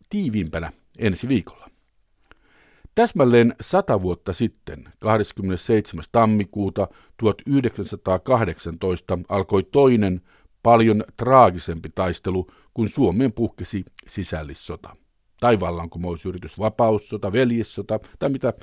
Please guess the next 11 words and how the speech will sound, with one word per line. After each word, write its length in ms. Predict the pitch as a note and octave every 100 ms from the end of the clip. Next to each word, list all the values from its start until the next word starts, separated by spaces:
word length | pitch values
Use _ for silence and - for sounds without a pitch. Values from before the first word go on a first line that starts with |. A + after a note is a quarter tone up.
| _ -
kaikkia 520 | A2+ F2 - G#2 F2
nimiä 380 | A2+ A2 G2+ F2 -
sille 320 | - F#2 G2
onkaan 380 | F#2+ F2+ F2+ F2
annettu. 480 | - F#2 D#2 _ - _ _ -
Itse 300 | F#3 A3 G3+
olen 180 | B2+ G2
mieltynyt 420 | G#2 F#2+ G#2+ F#2+
Veijo 240 | A2+ G#2+ G#2+
Meren 340 | F#3 C#3 G2
lanseeraamaan 720 | F2+ E2+ G2 F#2 F#2 F2+ F2+